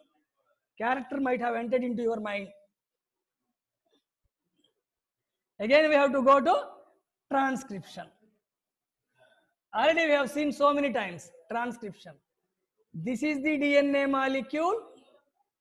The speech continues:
And the D N A molecule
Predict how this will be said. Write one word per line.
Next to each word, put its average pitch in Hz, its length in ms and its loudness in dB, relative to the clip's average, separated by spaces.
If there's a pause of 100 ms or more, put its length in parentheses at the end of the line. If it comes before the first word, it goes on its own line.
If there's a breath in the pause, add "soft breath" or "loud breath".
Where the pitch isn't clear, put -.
(3250)
And 240 220 -4
the 254 100 0
D 262 220 0
N 285 160 2
A 285 120 2
molecule 285 760 0